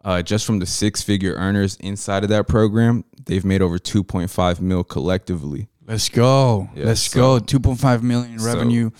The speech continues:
Speaker 1: we got some
Speaker 2: Two
Speaker 1: sharks in there.
Speaker 2: Two thousand members. Let me, let me just put this on, um,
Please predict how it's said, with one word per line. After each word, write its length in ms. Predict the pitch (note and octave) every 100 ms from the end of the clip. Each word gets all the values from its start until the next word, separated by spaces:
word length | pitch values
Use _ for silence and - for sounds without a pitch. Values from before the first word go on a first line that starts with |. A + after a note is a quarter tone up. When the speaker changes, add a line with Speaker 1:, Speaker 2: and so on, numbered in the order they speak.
| -
Speaker 1:
we 60 | G2+
got 140 | G2+
some 100 | -
Speaker 2:
Two 120 | A2
Speaker 1:
sharks 280 | B2+ G2 -
in 140 | F#2 E2+
there. 200 | F2 F#2+ - _
Speaker 2:
Two 200 | - D3
thousand 800 | A#2+ C3 B2+ B2+ A#2 B2+ A#2+ A#2 _ _ _ _ _ -
members. 540 | A#2 B2+ C3 A2 -
Let 100 | B2
me, 120 | D#3
let 260 | A#2 - G3+
me 180 | A#3+ B3
just 420 | F3+ G3 - - - _ _
put 160 | - D#3
this 200 | D#3 -
on, 380 | C3+ B2 A#2 -
um, 600 | B2+ A2+ A2 A2 - A#2+